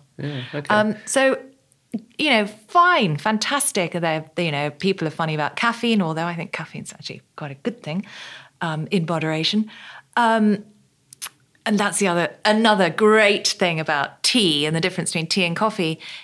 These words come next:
Speaker 2: is because tea has this magic ingredient, this L-theanine.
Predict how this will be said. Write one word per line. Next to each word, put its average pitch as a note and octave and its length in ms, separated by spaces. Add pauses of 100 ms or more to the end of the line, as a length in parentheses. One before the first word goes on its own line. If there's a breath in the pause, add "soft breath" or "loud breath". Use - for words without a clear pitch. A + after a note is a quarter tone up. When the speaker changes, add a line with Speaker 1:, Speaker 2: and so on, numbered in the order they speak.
Speaker 2:
is F3+ 160
because F#3+ 580 (300 soft breath)
tea G3 220
has E3+ 180
this E3 160
magic F3 480
ingredient, D#3+ 480
this D#3 240
L-theanine. D#3+ 840